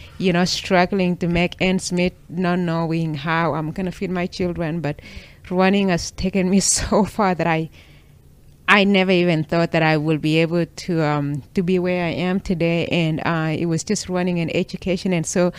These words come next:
for those little girls in my village, I just wanna tell them that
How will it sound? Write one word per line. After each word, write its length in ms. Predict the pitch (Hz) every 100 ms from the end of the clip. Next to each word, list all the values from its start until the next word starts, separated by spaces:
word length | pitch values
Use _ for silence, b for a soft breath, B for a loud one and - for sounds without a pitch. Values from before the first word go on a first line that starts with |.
| B B B
for 160 | -
those 240 | 190 220 233
little 200 | 233 208
girls 340 | 180 175 180
in 100 | 165
my 220 | 160 175
village, 340 | 165 165 170 165
I 140 | 160
just 240 | 156 175 -
wanna 380 | - 180 175 165 - -
tell 320 | - 190 185 180
them 280 | 175 165
that 320 | 147 143 139